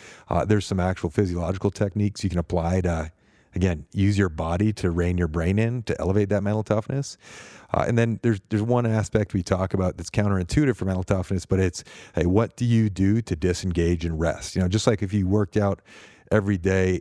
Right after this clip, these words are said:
and you were <laughs> going for max reps or ultra runs every day, if eventually your body starts to get beat up, or you at least don't make the gains you should. Mental toughness is the same way. We train hard, we push hard,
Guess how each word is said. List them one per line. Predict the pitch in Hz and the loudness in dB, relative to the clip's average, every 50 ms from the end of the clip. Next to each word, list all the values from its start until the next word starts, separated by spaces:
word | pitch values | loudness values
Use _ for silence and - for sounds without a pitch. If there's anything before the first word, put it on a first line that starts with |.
| - | -2
and | - 90 87 90 | -4 -2 0 2
you | 95 95 92 | 2 4 4
were | 92 90 87 85 78 - - _ - - | 4 2 2 0 -2 -6 -12 _ -2 -2
<laughs> | - - - - | -2 -2 -4 -4
going | - 92 95 92 | -2 0 0 0
for | - 95 87 | 0 -2 0
max | 90 90 92 92 90 - - - | 0 0 0 0 -2 -4 -6 -4
reps | 85 90 95 95 92 87 - - - - | -2 0 0 0 0 -2 -4 -8 -4 -2
or | 87 80 76 71 - - - - - - - - - | -2 -2 -4 -8 -12 -16 -20 -20 -20 -20 -18 -2 0
ultra | - 92 92 - - 98 | 0 0 0 0 -2 -2
runs | 85 87 90 90 87 87 82 | 0 2 0 0 0 0 0
every | 92 92 90 92 | 0 0 2 0
day, | 85 87 | 0 -2
if | 90 - - | -2 -2 0
eventually | 95 90 92 113 131 - - - 104 101 95 | 0 0 2 0 -2 -2 -2 0 2 2 4
your | 90 92 90 | 4 2 2
body | 82 87 90 92 92 92 90 | 0 0 0 2 2 0 0
starts | 85 - - 92 90 87 - - - | -2 -2 -2 -2 -2 -2 -4 -6 -8
to | - | -4
get | 90 92 90 85 - 82 | 0 0 0 0 0 0
beat | 82 98 92 90 87 | 0 2 2 2 2
up, | 87 87 - _ - - - | 0 -2 -4 _ -14 -4 0
or | 90 90 | 2 2
you | 90 95 | 4 2
at | 101 - | 2 2
least | 120 117 101 - | 2 0 2 0
don't | 107 85 80 | -2 -2 0
make | 95 92 87 | -2 -2 -4
the | - 80 | -6 -6
gains | 82 85 85 87 87 80 80 | -4 -2 0 0 0 -2 -4
you | 78 | -6
should. | - - 82 85 80 76 - - - - - - - - | -2 0 0 0 0 -2 -6 -14 -20 -20 -20 -18 -4 -2
Mental | - 107 104 | 0 0 0
toughness | 95 - 104 98 - - 98 87 | 0 0 0 0 0 -2 -4 -4
is | - | -4
the | - 82 | -6 -6
same | - - 95 92 87 | -2 -2 0 0 0
way. | 87 87 82 | 0 0 0
We | 85 87 | 0 0
train | - - - 101 104 101 | 0 0 0 0 0 0
hard, | 90 95 95 92 85 | 0 0 0 0 -2
we | 85 | -4
push | - - - 104 92 - | -4 -2 -2 -2 0 0
hard, | 95 87 90 87 85 85 | -2 -2 -2 -2 -4 -8